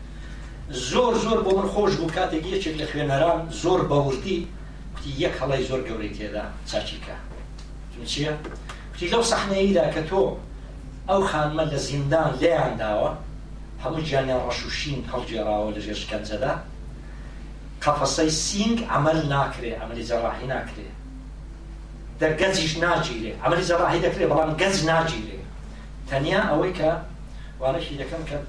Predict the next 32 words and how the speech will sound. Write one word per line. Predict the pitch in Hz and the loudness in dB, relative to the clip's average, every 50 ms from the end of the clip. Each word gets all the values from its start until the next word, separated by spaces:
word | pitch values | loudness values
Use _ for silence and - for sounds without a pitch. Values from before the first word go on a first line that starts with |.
| - | -10
بتوانێ | - - - 127 127 127 127 123 | -10 -4 0 0 0 0 0 -4
بۆ | 123 120 | -4 -4
خۆی | - 135 127 117 113 117 - - | -4 -2 -2 -4 -4 -6 -6 -6
بەرەبەرە | 107 107 104 101 98 - - - | -4 -4 -4 -4 -6 -8 -6 -6
چاک | - - - - | -6 -6 -6 -8
بێتەوە. | 101 98 - - 98 95 95 95 - - - - - - - - - - - - - - - - - - - - - - 156 | -10 -12 -10 -10 -10 -10 -10 -10 -10 -12 -12 -12 -12 -12 -12 -12 -12 -12 -12 -12 -12 -12 -12 -12 -12 -12 -12 -12 -10 -4 -2
من | 170 180 | 2 4
دەوای | 185 180 185 180 175 | 6 6 6 6 6
لە | - - | 6 4
علمی، | 185 196 202 196 196 - - - | 4 4 4 2 2 0 -2 -2
علمی | 190 190 208 208 208 202 190 | 0 2 2 2 2 2 0
پزیشکیشم | 170 170 190 190 - - - 202 202 165 160 | 0 0 2 0 0 0 0 0 2 4 4
زانی | 165 170 170 165 151 | 6 6 6 4 4
بەڵێوەیە | 139 127 123 120 117 117 113 107 | 4 4 4 2 2 0 -2 -2
کە | 113 110 107 - - - - - - - - - - | -4 -6 -6 -6 -8 -10 -12 -10 -8 -8 -8 -4 -2
دەستەت | 175 - - - 214 202 202 | -2 -2 0 -2 -4 -4 -4
خۆش | 196 175 - - 107 | -6 -6 -6 -6 -6
بێ | 104 101 | -6 -6
بەڕاستی. | 101 - - - - - - - - - - - | -6 -6 -6 -8 -8 -10 -12 -12 -12 -12 -8 -6
هەڵەیەکی | - - - - - - - - | -4 -2 -2 -2 -4 -4 -6 -6
گەورەی | 117 - 80 80 | -6 -4 -4 -6
بۆ | 78 78 76 | -6 -8 -8
من | - - - | -8 -8 -8
ڕاست | - - - - | -8 -8 -8 -10
کردەوە. | - - - 85 - - - - - - - - - - | -10 -10 -10 -10 -10 -10 -10 -10 -12 -12 -12 -12 -4 2
بۆیە | 143 170 180 160 - - | 4 4 6 6 4 4
من | - 175 180 - - - - - | 2 -2 -4 -6 -8 -10 -8 -8
عەقیدەم | - - 143 147 180 185 180 175 | -8 -6 -4 -2 -2 0 2 2
وایە، | 156 - 110 104 - - 170 | 4 4 4 2 0 -2 -2
وەختێک | - - - 156 - - - | -4 -4 -4 -8 -10 -10 -10
تۆ | - 208 202 | -8 -6 -6
شتێک | - - 202 196 | -6 -6 -6 -8